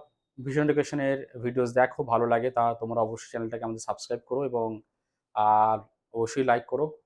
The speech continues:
কমেন্ট করো, এতে আমাদের, আহ, মোটিভেশন আরও বাড়ে এই ধরনের ভিডিওস নিয়ে আসতে। তো আজকে ছিল আমাদের এই ভিডিওর মেইন, আহ, উদ্দেশ্য ছিল তোমাদেরকে আরও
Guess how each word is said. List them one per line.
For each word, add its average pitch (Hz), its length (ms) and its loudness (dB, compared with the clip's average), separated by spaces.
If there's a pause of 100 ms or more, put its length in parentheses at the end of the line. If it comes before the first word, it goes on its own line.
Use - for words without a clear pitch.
(160)
কমেন্ট 117 320 -4
করো, 113 300 -2 (600)
এতে 120 220 0
আমাদের, 117 600 0
আহ, 113 120 -2
মোটিভেশন 113 460 -6
আরও 113 120 0
বাড়ে 113 360 0 (540)
এই 120 80 -8
ধরনের 110 200 -4
ভিডিওস 117 300 -2
নিয়ে 113 160 -2
আসতে। - 280 -6 (1700)
তো 117 60 2
আজকে 113 240 2
ছিল 127 280 -2 (600)
আমাদের 113 460 2
এই 120 160 -4
ভিডিওর 117 380 0
মেইন, 135 320 -4 (100)
আহ, 110 520 -2
উদ্দেশ্য 127 380 2
ছিল 127 280 -6
তোমাদেরকে 120 420 -2
আরও 147 300 2